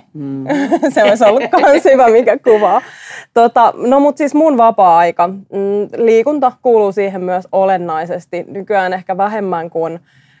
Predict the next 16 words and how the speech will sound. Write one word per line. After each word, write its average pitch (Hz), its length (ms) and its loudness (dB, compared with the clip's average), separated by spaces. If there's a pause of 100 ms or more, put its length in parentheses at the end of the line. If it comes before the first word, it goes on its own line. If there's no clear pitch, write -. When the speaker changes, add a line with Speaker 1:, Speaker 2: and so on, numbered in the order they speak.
(100)
Speaker 2:
kuin 175 220 -4
haluaisin, 180 960 2
mutta, 165 440 -2
mutta 175 360 -8
tota, 165 340 -4 (800)
se 180 160 -2
on 190 100 -4
kyllä 220 180 0
edelleen 165 420 -2
tärkeä 156 460 -6
ja 156 220 -6
on 160 200 -8
yrittänyt 170 440 -8
itse - 160 -14
asiassa - 220 -12
tä-, 180 180 -10